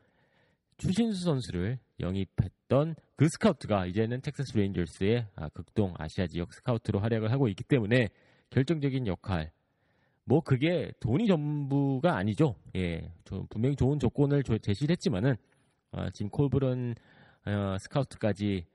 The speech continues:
아, 등장을 하면서 추신수 선수의 마음을 흔들어 놨다는 그러한 이야기 알 수 있었고요. 아, 그리고 텍사스 레인저스와 또, 아, 추신수 선수 이번 인연, 이번 만남만큼은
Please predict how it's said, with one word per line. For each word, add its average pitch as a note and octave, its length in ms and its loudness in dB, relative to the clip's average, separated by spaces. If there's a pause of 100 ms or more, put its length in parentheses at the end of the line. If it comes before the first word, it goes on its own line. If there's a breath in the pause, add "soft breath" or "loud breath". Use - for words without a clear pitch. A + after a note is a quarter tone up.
(120)
아, - 140 -10
등장을 B2 420 0
하면서 A#2+ 500 0
추신수 D3+ 420 -2
선수의 A#2+ 260 -2
마음을 F#2 360 -4
흔들어 D#3+ 360 -2
놨다는 D#2+ 500 -6 (120)
그러한 F#2 340 -4
이야기 D#2 280 -6
알 D#2+ 120 -10
수 - 120 -10
있었고요. F2 500 -2 (500 soft breath)
아, E2 100 -8
그리고 G2+ 280 0
텍사스 A#2 400 -6
레인저스와 F#2 1000 -2 (480 soft breath)
또, F#3+ 220 2 (280)
아, G2 120 -4
추신수 E3+ 460 -4
선수 F#2 260 -2
이번 C#3 380 0
인연, G#2 360 0
이번 C3+ 320 0
만남만큼은 G2 840 -2